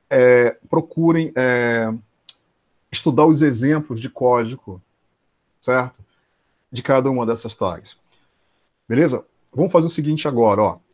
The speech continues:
Selecione essa primeira, né, essa primeira opção aqui, H T M L Home. Aí vocês vão fazer o seguinte, ó. Vocês vão clicar aqui, ó. É,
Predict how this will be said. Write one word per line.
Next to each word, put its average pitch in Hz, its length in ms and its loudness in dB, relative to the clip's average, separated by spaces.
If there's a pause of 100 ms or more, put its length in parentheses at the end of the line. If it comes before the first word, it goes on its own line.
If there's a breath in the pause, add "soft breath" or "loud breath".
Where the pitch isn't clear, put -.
(640)
Selecione 147 960 -2
essa 123 220 -8
primeira, 120 560 -4
né, 127 280 -10
essa - 220 -14
primeira 113 300 -6
opção 117 320 -8
aqui, 104 260 -4
H 113 280 -4
T 120 100 -10
M 110 140 -2
L 107 160 -6
Home. 113 420 -4 (1400)
Aí 113 140 0
vocês 143 240 -2
vão 151 100 0
fazer 147 220 -4
o 147 40 -4
seguinte, 113 440 -6
ó. 92 60 -8 (100)
Vocês 120 160 -8
vão 139 100 -4
clicar 135 300 -2
aqui, 123 220 -2
ó. 92 120 -4 (1040)
É, 110 520 0